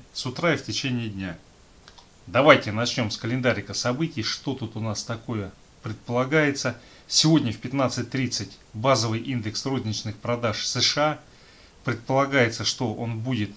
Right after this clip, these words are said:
достаточно позитивный, пять процентов. Ну и если розничные продажи не оправдывают ожиданий,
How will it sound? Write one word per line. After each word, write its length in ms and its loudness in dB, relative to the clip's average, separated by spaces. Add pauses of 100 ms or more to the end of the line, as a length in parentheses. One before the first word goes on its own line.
(120)
достаточно 640 0
позитивный, 580 -2
пять 300 -4
процентов. 580 -2 (720)
Ну 280 2
и 80 2
если 560 2
розничные 580 2
продажи 560 2
не 160 -2
оправдывают 560 0
ожиданий, 640 0